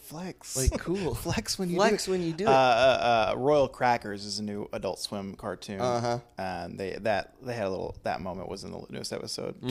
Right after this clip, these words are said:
Speaker 2: Mm-hmm.
Speaker 1: brothers were like, "Yeah," and they got along, and then close up, and their arms got extremely muscular. And the characters don't look like that at all. It's really funny.
Speaker 2: <laughs>
Speaker 1: Um, so Sammy lost.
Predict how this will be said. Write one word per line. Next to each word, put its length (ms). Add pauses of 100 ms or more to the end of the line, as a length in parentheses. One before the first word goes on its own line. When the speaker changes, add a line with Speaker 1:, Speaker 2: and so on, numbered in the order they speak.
Speaker 2:
Mm-hmm. 80
Speaker 1:
brothers 300
were 80
like, 120
"Yeah," 180
and 80
they 80
got 120
along, 320
and 100
then 160 (240)
close 300
up, 160
and 80
their 160 (260)
arms 260
got 140
extremely 600
muscular. 560 (100)
And 100
the 60
characters 300
don't 180
look 100
like 140
that 180
at 80
all. 200
It's 100
really 120
funny. 300
Speaker 2:
<laughs> 40 (680)
Speaker 1:
Um, 320
so 140
Sammy 320
lost. 640